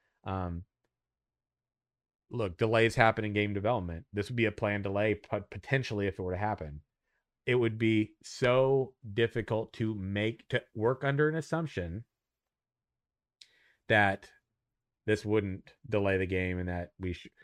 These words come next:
I am a hundred percent supportive of this because from my perspective, if it delays it another year, six months to a year or whatever, if that were to happen, I don't think it would be a year, by the way. I think it would be more like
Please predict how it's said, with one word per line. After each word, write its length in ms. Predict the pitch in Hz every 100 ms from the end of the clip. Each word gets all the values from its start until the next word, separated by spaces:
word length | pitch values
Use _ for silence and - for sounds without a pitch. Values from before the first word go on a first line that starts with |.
| _ _ -
I 200 | 107 127
am 400 | 127 110 104 98
a 100 | 113
hundred 300 | - 117 117
percent 320 | 110 - 101
supportive 360 | 95 101 95 90
of 120 | 85
this 180 | 85 -
because 400 | 90 107 98 - _ _ _
from 140 | 101
my 140 | 95 107
perspective, 640 | 131 - 135 135 170 185 _ _ _ _ _ _ _ _ _ _ _ _ _ _ _
if 140 | 110 131
it 120 | 147
delays 400 | 139 104 110 110
it 80 | 104
another 300 | 90 95 92
year, 480 | 85 87 101 139 139
six 300 | - 104 -
months 220 | 104 101
to 140 | - 98
a 20 |
year 380 | 87 85 110 131
or 140 | 92
whatever, 400 | 87 92 92 113
if 100 | 107 -
that 180 | 107
were 80 | 110
to 100 | 110
happen, 460 | 95 92 104 151 170 _ -
I 60 |
don't 140 | 151 117
think 140 | 107
it 40 |
would 100 | 98
be 120 | 87 87
a 40 |
year, 180 | 80 78
by 100 | 78
the 80 | 76
way. 100 | 82
I 40 |
think 160 | 110 101
it 40 |
would 80 | 87
be 100 | 90
more 180 | 92 87
like 200 | 85